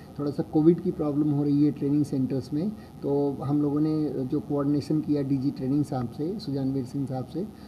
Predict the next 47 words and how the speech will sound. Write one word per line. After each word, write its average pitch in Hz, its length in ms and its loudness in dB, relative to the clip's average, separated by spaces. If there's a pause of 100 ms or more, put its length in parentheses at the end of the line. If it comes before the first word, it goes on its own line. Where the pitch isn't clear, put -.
(120)
तो 151 80 0
उन्होंने 160 260 4
ट्वेल्व 180 380 2
थाउजेंड 156 560 2
कर्मचारियों 143 540 0
को 202 120 -2
first 175 400 -2
lot 135 180 0 (100)
में 139 80 0
लेने 127 240 2
का 220 120 -4
decision 127 380 -4
लिया 117 280 -2
है। 120 200 -8 (320)
तो 143 60 -4
हमने 165 260 4
ट्वेल्व 175 360 4
थाउजेंड 156 340 2
कर्मचारी 151 480 4
जो 170 140 8
merit 175 420 8
पे, 123 100 0
top 143 360 -2
merit 147 300 0
पे 143 80 -2
हैं, 139 80 -2
क्योंकि 156 240 -2
अगर 165 140 2
हम 160 60 2
merit 156 260 0
से 175 160 0
नहीं 185 140 2
भेजेंगे 139 500 0 (400)
तो 156 60 -2
बाद 139 280 0
में 165 100 2
इनके 160 220 4
seniority 156 560 4
dispute 131 440 0
हो 120 80 0
जाएंगे, 113 340 -2 (440)
तो 135 60 -4
हमने 160 240 4
top - 360 0
merit 143 280 2
से 190 160 2
ट्वेल्व 165 280 0